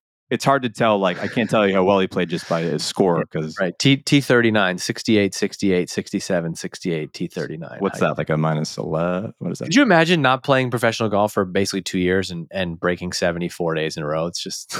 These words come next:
Speaker 2: <laughs>
Speaker 1: No. No. I can't.
Speaker 2: All right. So, so you got your guys. Um,
Speaker 1: I got
Speaker 2: speaking
Speaker 1: two.
Speaker 2: of,
Speaker 1: You've got two in a
Speaker 2: speaking of
Speaker 1: row.
Speaker 2: Yeah, I got, uh, I'm gonna go with Ma-, Maverick McNeely, uh, also on a major medical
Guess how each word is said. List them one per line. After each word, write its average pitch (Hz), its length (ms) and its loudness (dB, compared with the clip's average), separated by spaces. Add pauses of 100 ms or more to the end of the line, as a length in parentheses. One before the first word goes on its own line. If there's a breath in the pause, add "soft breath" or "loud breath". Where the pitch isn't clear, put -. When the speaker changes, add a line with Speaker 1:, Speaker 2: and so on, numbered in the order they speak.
(120)
Speaker 2:
<laughs> - 160 -6
Speaker 1:
No. - 180 4 (580)
No. 90 100 -8 (680 loud breath)
I 98 60 -2
can't. 110 220 0
Speaker 2:
All 143 60 4
right. 92 180 2
So, 120 260 2
so - 100 0
you 135 140 6
got 139 180 4
your 120 200 4
guys. 104 500 4
Um, 101 420 2
Speaker 1:
I 110 40 0
got 110 120 4
Speaker 2:
speaking 185 180 6
Speaker 1:
two. 147 60 6
Speaker 2:
of, 107 140 -2 (260)
Speaker 1:
You've 104 200 0
got 113 120 4
two 131 140 4
in 135 60 6
a 139 60 6
Speaker 2:
speaking 107 100 6
of 98 140 4
Speaker 1:
row. - 60 -14 (200)
Speaker 2:
Yeah, 127 160 6
I 117 80 2
got, 135 240 2
uh, 117 260 4
I'm 123 80 2
gonna 143 160 2
go 131 80 6
with 110 140 4
Ma-, 110 340 2
Maverick 123 420 4
McNeely, 98 600 2
uh, 90 320 2 (160)
also 110 300 2
on 98 100 2
a - 20 2
major 87 380 0
medical 85 560 -2